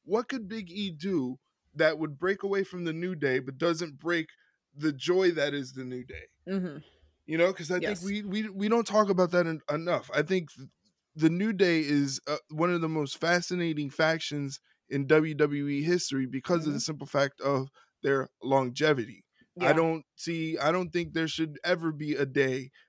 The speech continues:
Speaker 1: that there is no New Day. I don't think there ever should be a breakup or
Speaker 2: No.
Speaker 1: anything like that. I think we should just keep it going. Um, but Big E was definitely the one you kinda wondered, could he do what his counterparts did?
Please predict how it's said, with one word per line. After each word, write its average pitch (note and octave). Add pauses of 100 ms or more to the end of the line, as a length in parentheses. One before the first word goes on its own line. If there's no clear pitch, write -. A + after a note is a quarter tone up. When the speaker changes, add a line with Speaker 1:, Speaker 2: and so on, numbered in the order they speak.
(160)
Speaker 1:
that C3 (200)
there D3
is C3+
no D3
New C3+
Day. F#2+ (160)
I C#3
don't D#3
think D#3
there C#3
ever E3
should D#3
be C#3+
a C3
breakup F#3+ (380)
or D#3
Speaker 2:
No. -
Speaker 1:
anything D#3+
like D3
that. D3+
I C#3
think D3
we C#3+
should C3+
just C3
keep F#3
it D#3+
going. D#3 (320)
Um, C#3
but D3+
Big G3+
E A3
was F#3
definitely F#3+ (280)
the D#3+
one F3
you D#3+
kinda F#3+
wondered, D#3+ (280)
could A3+
he A3+
do G#3+
what G3+
his F#3+
counterparts F#3
did? G#2+